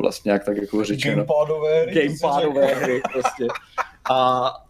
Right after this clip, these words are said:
Speaker 1: a bude spokojený třeba, no, takže, eh, kde nebude moc využívat myš třeba kvůli
Speaker 2: Hmm.
Speaker 1: nějakému pohodlí, nebo, nebo to není jako primární systém, takže umím si představit, že i tahle jako synergie tam může fungovat, no.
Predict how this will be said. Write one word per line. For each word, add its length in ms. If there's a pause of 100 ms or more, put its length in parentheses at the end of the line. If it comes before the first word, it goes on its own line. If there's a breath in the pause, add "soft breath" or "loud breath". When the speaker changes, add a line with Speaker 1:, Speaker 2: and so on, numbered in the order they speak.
(100)
Speaker 1:
a 180
bude 300
spokojený 500
třeba, 280
no, 260
takže, 300
eh, 280 (300)
kde 200
nebude 240
moc 180
využívat 400
myš 220
třeba 280
kvůli 200
Speaker 2:
Hmm. 40
Speaker 1:
nějakému 300
pohodlí, 500
nebo, 420
nebo 220
to 140
není 140
jako 200
primární 500
systém, 380
takže 260
umím 160
si 120
představit, 380
že 120
i 40
tahle 260
jako 140
synergie 520
tam 120
může 180
fungovat, 400
no. 120